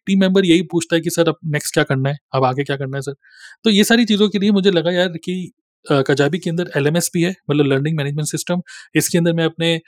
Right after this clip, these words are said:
रिकॉर्डेड कुछ कंटेंट अपलोड कर सकता हूँ, जैसे कि कोई नया टीम मेंबर आएगा तो मैं उसको बताऊंगा, "भाई इस तरीके से आपको देखना है।" तो Kajabi मोबाइल ऐप भी देता है, तो मेरी टीम में कोई नया पर्सन आता है तो मैं उसको बोलता हूँ कि "भाई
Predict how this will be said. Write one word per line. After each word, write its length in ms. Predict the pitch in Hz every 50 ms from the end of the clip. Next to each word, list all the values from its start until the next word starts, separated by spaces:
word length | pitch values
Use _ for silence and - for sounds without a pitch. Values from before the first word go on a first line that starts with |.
| - - - _ _ -
रिकॉर्डेड 400 | 147 143 - 147 143 160 170 165 -
कुछ 140 | - 165 -
कंटेंट 440 | - - 139 139 131 165 165 165 156
अपलोड 260 | - 151 151 151 -
कर 100 | 156 139
सकता 280 | - 156 143 - 160
हूँ, 200 | 160 160 156 160
जैसे 180 | 147 139 - 165
कि 40 | 170
कोई 120 | 175 165
नया 140 | 143 151 160
टीम 180 | 151 175 170 160
मेंबर 240 | 156 151 156 151
आएगा 200 | 151 147 143 160
तो 80 | 160 156
मैं 40 | 151
उसको 180 | - - -
बताऊंगा, 280 | 151 - 143 143 151 156
"भाई 140 | 143 147 160
इस 180 | 151 151 - -
तरीके 200 | 147 143 143 147
से 120 | 143 - 143
आपको 180 | - - 147
देखना 260 | 135 135 - - 147
है।" 60 | 143 147 _ _ _ - - - - - - - _ -
तो 140 | 220 220 - -
Kajabi 520 | 147 143 151 147 160 165 214 226 233 214 185 - _ _ _ _ - 156
मोबाइल 320 | 147 135 147 160 165 156
ऐप 120 | 156 165
भी 120 | 156 180 170
देता 240 | 160 170 165 170 170
है, 120 | 185 170 _ _ -
तो 80 | - 151
मेरी 180 | 151 160 185
टीम 180 | 180 151 175 170
में 60 | 175
कोई 120 | - 180 165
नया 140 | 160 160
पर्सन 280 | 160 165 156 - 175 160
आता 180 | 156 156 - 180
है 60 | 160
तो 100 | - 147
मैं 100 | 151 151
उसको 180 | - - 165
बोलता 220 | 147 143 139 139 165
हूँ 60 | 151
कि 60 | 156
"भाई 200 | 143 147 175 185